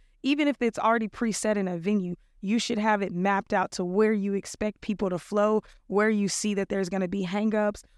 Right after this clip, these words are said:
where you see that you can relieve tension. All of these things really, really matter because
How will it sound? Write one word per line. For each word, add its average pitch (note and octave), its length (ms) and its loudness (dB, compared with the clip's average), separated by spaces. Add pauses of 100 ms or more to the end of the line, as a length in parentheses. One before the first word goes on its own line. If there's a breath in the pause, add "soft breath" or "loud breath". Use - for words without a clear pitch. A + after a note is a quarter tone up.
where G#3 180 2
you G#3 140 2
see - 200 -2
that G3+ 220 -4
you G3+ 60 -4
can F#3+ 160 -2
relieve F#3 320 -4
tension. G#3+ 420 -2
All A3+ 220 4
of G#3+ 80 4
these G#3 180 -4
things F#3 240 -2
really, A#3 400 0
really G#3 260 0
matter F#3+ 320 2
because F3 440 -4